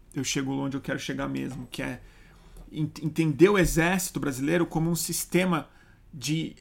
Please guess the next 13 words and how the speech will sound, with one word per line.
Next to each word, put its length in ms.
um 80
sistema 520
autoimunológico, 1400
como 320
a 120
grande 520
força 460
histórica 720
brasileira 1500
que 240
age 640
de 320
maneira 960